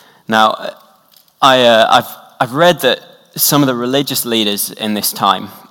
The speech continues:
you could take the, their Old Testament, the scriptures that they had, and if you took a pin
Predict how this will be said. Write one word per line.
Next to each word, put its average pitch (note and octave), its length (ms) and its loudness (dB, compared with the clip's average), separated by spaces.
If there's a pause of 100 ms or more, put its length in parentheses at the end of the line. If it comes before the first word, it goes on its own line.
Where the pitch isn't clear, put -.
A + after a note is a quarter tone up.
you B2 120 -8
could - 160 -8
take C3+ 280 -4 (100)
the, G2+ 420 -4 (600)
their G#2+ 120 0
Old A#2 260 -2
Testament, G2 440 -4
the - 60 -12
scriptures - 480 -8
that G2+ 100 -10
they G#2+ 80 -6
had, F#2+ 320 -4 (1500)
and A#2+ 80 -4
if A#2 140 -6
you A#2+ 40 -4
took - 240 -6
a C#3 60 -6
pin G#2 640 -6